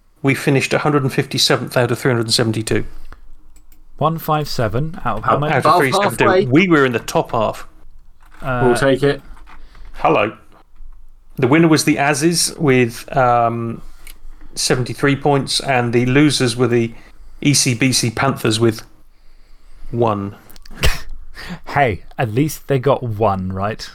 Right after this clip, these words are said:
Speaker 1: Oh, no, sorry, they got, in that score they got twenty. Anyway, I, they got, anyway, fine. Um, individually, um, I was bringing up the rear in the squad. I finished fifteen hundred and seventy-second.
Speaker 2: Out of how many
Speaker 1: And
Speaker 2: in total?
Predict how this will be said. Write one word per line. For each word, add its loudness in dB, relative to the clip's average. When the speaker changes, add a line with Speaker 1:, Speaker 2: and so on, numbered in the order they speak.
Speaker 1:
Oh, 6
no, 6
sorry, 4
they 2
got, 0
in 0
that 2
score 0
they -2
got -4
twenty. 0
Anyway, 0
I, 4
they -4
got, -6
anyway, 0
fine. -2
Um, 0
individually, 4
um, 2
I 4
was 4
bringing 2
up -4
the 0
rear 2
in -2
the 0
squad. 0
I -2
finished 0
fifteen 0
hundred 2
and -2
seventy-second. -2
Speaker 2:
Out 0
of -4
how 2
many 0
Speaker 1:
And 0
Speaker 2:
in -8
total? -8